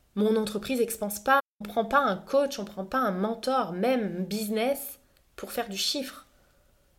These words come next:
C'est, c'est pas notre, euh, maître en stratégie, c'est pas notre, euh, directeur financier, directeur des investissements.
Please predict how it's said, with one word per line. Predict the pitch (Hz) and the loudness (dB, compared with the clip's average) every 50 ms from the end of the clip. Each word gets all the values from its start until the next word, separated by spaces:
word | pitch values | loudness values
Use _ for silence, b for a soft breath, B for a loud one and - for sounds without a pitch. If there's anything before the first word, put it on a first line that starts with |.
| _ _ _ _ _ _ _ _ _ _ _ | _ _ _ _ _ _ _ _ _ _ _
C'est, | - - - - - | -14 -12 -12 -8 -6
c'est | - - 208 | -2 -2 -2
pas | 208 - 233 233 | 2 2 2 4
notre, | 226 202 202 202 - - 202 | 4 2 2 0 0 -2 0
euh, | 196 190 190 185 180 180 165 | 2 4 4 4 4 2 0
maître | 196 208 220 220 214 - - | 0 2 2 0 0 -2 -6
en | 196 | -6
stratégie, | - - - 214 202 208 240 247 247 247 285 294 254 - - - _ _ _ _ _ | -6 -4 -4 -4 -2 2 2 2 2 2 -2 -4 -4 -6 -14 -20 _ _ _ _ _
c'est | - - - 208 214 | -10 -6 -6 -4 0
pas | 226 226 214 | 0 0 0
notre, | 214 214 208 208 - - - 214 | 0 -2 -4 -6 -6 -8 -4 -2
euh, | 196 196 190 | 0 0 0
directeur | 185 170 196 208 208 208 208 - 226 202 - | 0 0 0 2 2 0 -2 -2 -6 -6 -6
financier, | - - 220 208 202 202 202 - - 220 220 | -6 -6 -4 -4 -4 -4 -4 -2 -2 0 0
directeur | 185 190 190 190 190 190 - 202 190 190 | 0 0 -2 -2 -2 -2 -4 -4 -2 -2
des | 190 185 | -2 -2
investissements. | 196 190 190 202 202 - - 233 - - 294 285 254 | -2 -2 -2 -4 -6 -6 -8 -6 -2 0 -2 -2 -2